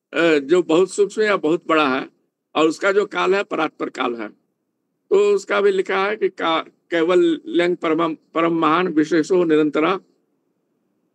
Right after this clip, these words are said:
ए-, एवं कालोप्यनुमिता, सूक्ष्मे स्थौल्ये च सत्तमा।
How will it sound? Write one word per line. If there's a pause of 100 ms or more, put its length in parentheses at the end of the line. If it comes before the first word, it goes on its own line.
(180)
ए-,
एवं
कालोप्यनुमिता,
सूक्ष्मे
स्थौल्ये
च
सत्तमा।